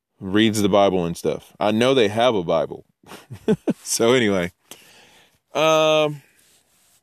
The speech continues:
going on, it says, "You will continue forever to exist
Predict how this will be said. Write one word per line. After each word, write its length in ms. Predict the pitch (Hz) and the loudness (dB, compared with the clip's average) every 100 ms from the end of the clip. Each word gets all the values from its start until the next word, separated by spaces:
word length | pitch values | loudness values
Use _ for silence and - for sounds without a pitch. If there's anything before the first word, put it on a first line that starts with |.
| _ _ _ _ _ - | _ _ _ _ _ 0
going 320 | 123 170 175 | 4 4 4
on, 280 | 117 104 104 | 2 0 -2
it 100 | 117 | -2
says, 260 | 143 135 127 | 2 2 4
"You 140 | 185 | 2
will 120 | 226 | 2
continue 560 | - 165 170 160 156 151 | 0 -4 -2 -2 -2 0
forever 500 | - 135 165 185 120 | 4 6 6 4 -2
to 220 | - 104 | -4 -6
exist 540 | 92 87 98 104 - | -6 -4 -4 -4 -10